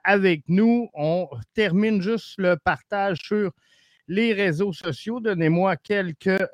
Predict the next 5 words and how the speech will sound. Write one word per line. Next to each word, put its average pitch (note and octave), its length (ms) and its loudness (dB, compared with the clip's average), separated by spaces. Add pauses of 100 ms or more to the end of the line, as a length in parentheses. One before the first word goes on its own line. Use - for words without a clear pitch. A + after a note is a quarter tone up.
(280)
instants F3 680 -2 (100)
et E3 280 -8
je B2 320 -6
suis D3+ 320 -8
là E3+ 260 4